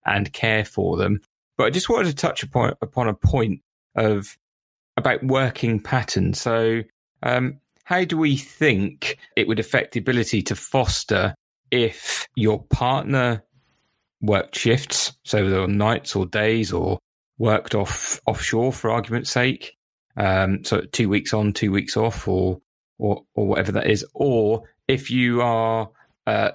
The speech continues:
the, the full-time carer, single, but you work shifts? Wendy, how do you think we would,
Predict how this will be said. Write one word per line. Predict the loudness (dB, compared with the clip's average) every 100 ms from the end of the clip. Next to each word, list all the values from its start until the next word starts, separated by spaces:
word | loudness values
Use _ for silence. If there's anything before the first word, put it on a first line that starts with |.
| -4
the, | 0 2 2 2 -2 -2
the | -4
full-time | -2 0 0 0 0 0 0
carer, | -2 0 0 0 -2 -4
single, | 0 2 2 0
but | 0 -2
you | 0 0
work | 0 -2 -2
shifts? | 0 0 0 -2 -2 -4 _ _ _ _ _ _ _ _ _ -12
Wendy, | -2 0 2 2
how | 2 2
do | -2
you |
think | 0 -2 0
we | 0
would, | 2 0 -2